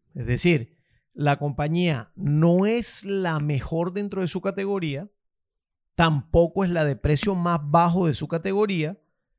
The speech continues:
sino que tiene una calidad media y además tiene algunos servicios adicionales que también son razonables económicamente. Sin embargo, tiene un nivel de precio que se ubica en la franja media entre las dos,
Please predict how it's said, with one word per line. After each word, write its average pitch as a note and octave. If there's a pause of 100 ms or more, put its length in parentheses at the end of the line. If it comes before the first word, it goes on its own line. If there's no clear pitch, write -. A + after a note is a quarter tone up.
(480)
sino F3
que F#3+
tiene F3+
una F#3+
calidad C#3+
media F3+ (480)
y F3+
además D3+
tiene F3
algunos D3+
servicios C#3+
adicionales C#3+
que -
también B2
son D3 (360)
razonables C#3
económicamente. D3 (320)
Sin G#3
embargo, G3 (200)
tiene E3
un F#3
nivel E3
de E3+
precio D3
que C#3+
se -
ubica C3 (440)
en D#3+
la B2+
franja D3+
media D3+
entre C3
las A2+
dos, B2+